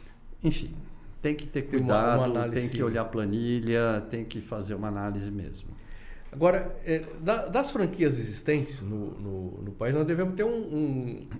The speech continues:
Speaker 2: um ranking. Então, alimento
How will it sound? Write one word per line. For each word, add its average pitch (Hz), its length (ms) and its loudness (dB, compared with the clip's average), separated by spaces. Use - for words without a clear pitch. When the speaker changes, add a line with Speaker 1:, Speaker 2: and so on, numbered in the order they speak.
Speaker 2:
um 135 120 0
ranking. 120 500 4
Então, 160 260 4
alimento 220 800 4